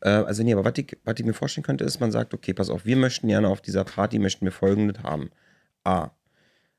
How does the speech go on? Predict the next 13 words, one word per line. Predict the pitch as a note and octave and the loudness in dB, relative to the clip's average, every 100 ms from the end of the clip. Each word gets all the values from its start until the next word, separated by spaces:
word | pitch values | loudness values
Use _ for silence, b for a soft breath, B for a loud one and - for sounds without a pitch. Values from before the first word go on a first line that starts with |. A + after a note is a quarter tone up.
| _ - | _ 2
eine | A#2 C3 | 2 2
Stunde | B2+ A#2 | 2 4
Live-Podcast, | G2 G2+ - D#3 - D#3+ F#3 - - _ _ _ _ | 4 2 0 -4 0 -2 -2 -6 -18 _ _ _ _
dann | A2 A#2+ | 2 2
zwei | A#2 - G2+ | 0 0 0
Zeitblöcke | A2 A#2 A#2 - A#2 A#2 | 2 -2 -2 0 0 0
für | - A2+ A2 A2 - | -4 2 4 4 2
einmal | G#2 G#2+ | 0 2
das | G2+ | 0
Funky | - A2 G#2+ G#2 | -2 -4 -2 -2
House-Set | A2 - A2+ - | -2 -2 -6 -2
von | G2 F#2 | 0 2
Norm | G2+ E3 | 2 2